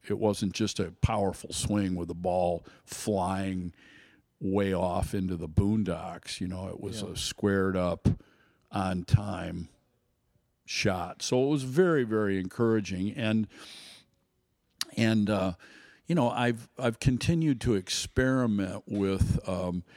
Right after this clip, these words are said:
Speaker 1: you know, big turn, b-, between big turn back and throw it, and, uh, just sending the club back in order to go forward. Those are really two different,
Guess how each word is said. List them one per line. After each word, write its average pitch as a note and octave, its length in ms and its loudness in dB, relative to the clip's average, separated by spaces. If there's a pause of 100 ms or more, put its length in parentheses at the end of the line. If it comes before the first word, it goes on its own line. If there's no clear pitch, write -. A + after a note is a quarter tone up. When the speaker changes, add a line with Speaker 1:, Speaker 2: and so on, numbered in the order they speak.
(280)
Speaker 1:
you G#2 120 -4
know, F#2+ 180 2
big G#2 400 0
turn, G#2 680 0
b-, G2 280 -8
between G#2 440 0 (240)
big B2+ 260 2
turn A#2+ 400 2
back G2+ 460 -2
and F#2 220 -8
throw A#2+ 460 2
it, F#2+ 180 -4 (380)
and, G2+ 500 0 (380)
uh, F#2 460 -4 (680)
just A2+ 380 2
sending A2 540 2
the F#2+ 100 -2
club G2 460 0
back G2+ 480 -2
in A2 240 -2
order B2 440 2
to G2 140 -4
go F#2 220 0
forward. G2+ 720 0
Those G#2 240 0
are F#2 100 0
really G2 460 0
two A#2 340 2
different, F2+ 800 -2